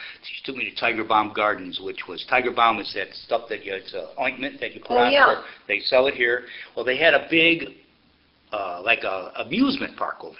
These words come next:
Speaker 1: there with no rides, but it was all Oriental figures, and you'd walk through and there'd be statues in there, and it was, you know, it was like being in Disney World in, in Singapore.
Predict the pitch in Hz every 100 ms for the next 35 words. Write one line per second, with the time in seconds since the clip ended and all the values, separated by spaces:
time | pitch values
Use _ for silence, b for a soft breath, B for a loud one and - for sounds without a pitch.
0 | - - - _ _ _ - 120 139 196
1 | 135 101 - - 117 110 110 107 - -
2 | _ _ 202 202 196 190 175 160 - 170
3 | 139 131 127 - 170 147 147 139 - B
4 | B B B B 120 110 110 113 104 113
5 | - 113 113 110 113 - 131 - 139 117
6 | - 107 101 104 98 101 101 107 131 262
7 | 254 233 - - - 277 220 233 220 -
8 | 180 - 156 131 127 127 - 95 90 87
9 | 87 87 87 - 117 - 113 87 - 78